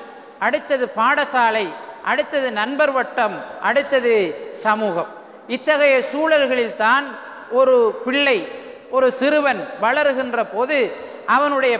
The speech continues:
பண்பாட்டையும் மன எண்ணங்களையும் வடிவமைத்துக் கொள்கிறான். ரசூலுல்லாஹி ஸல்லல்லாஹு அலைஹி வஸல்லம் அவர்கள் சொன்னார்கள், "அவன் சந்திக்கின்ற முதலாவது சூழலிலேயே அவன் மாற்றப்படுகிறான்" என்பது ரசூல் ஸல்லல்லாஹு அலைஹி வஸல்லம் அவர்களுடைய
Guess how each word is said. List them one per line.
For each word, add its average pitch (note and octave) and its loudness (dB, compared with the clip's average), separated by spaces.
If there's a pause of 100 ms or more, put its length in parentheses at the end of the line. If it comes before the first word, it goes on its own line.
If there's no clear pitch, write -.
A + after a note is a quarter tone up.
பண்பாட்டையும் B3+ -2 (420)
மன B3+ 0
எண்ணங்களையும் B3 0 (120)
வடிவமைத்துக் B3 0
கொள்கிறான். F#3 2 (360)
ரசூலுல்லாஹி B3+ 2
ஸல்லல்லாஹு B3+ 0
அலைஹி A3+ 0
வஸல்லம் G#3+ 0
அவர்கள் G3 0
சொன்னார்கள், A#3+ 0 (380)
"அவன் A#3+ 2
சந்திக்கின்ற C4+ -2
முதலாவது B3+ 2 (100)
சூழலிலேயே A#3 2 (240)
அவன் A#3 0
மாற்றப்படுகிறான்" F#3 0
என்பது A3 -2 (400)
ரசூல் C#4 -2
ஸல்லல்லாஹு A#3+ 2
அலைஹி A3 0
வஸல்லம் G#3 0
அவர்களுடைய G3 2